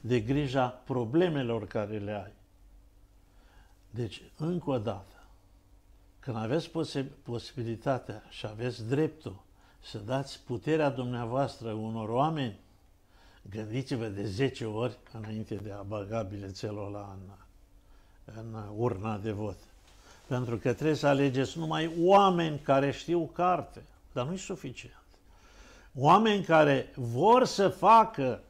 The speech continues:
ceea ce au fă-, pentru ei și au făcut, să vede ce au făcut. Deci asta le confirmă știința de carte. Și care vor să facă și pentru dumneavoastră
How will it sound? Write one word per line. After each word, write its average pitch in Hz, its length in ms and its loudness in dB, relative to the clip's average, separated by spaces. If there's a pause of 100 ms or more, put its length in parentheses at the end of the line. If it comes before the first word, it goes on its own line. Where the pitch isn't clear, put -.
ceea 127 300 0
ce - 120 0
au 127 200 4
fă-, 127 200 2
pentru 120 360 -4
ei 170 500 0
și - 160 -4
au 110 100 6
făcut, 170 560 4
să - 220 -8
vede 220 300 6
ce - 100 0
au 123 120 2
făcut. 95 560 -10
Deci 110 240 -10
asta 127 260 2
le 135 140 2
confirmă 156 520 -2
știința 151 400 -6
de 127 140 -6
carte. 180 460 -4 (520)
Și - 160 -4
care 165 280 10
vor 226 260 10
să 190 200 4
facă 202 400 8
și 190 180 0
pentru 170 400 0
dumneavoastră 151 840 2